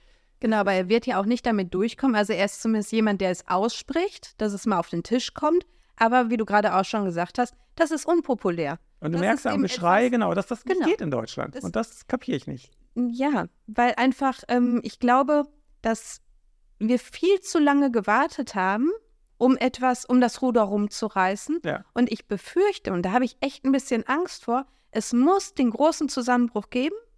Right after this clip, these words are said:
Speaker 1: es muss den großen Knall geben, damit man von unten wieder aufbauen kann.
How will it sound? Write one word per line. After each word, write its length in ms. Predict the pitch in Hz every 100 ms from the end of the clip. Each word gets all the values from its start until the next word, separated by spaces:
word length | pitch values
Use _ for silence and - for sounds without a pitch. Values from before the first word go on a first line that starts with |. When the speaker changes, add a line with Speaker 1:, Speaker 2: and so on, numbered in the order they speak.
| -
Speaker 1:
es 160 | 214 240
muss 260 | 285 349
den 140 | 330 262
großen 340 | 254 - 214
Knall 360 | - 214 254 285
geben, 400 | 311 311 330 262
damit 340 | 233 254 277
man 280 | 262 269 269 _ _
von 200 | - 196
unten 340 | - 302 262 254
wieder 280 | 247 240 180
aufbauen 460 | 185 - 160 160
kann. 300 | - 165 170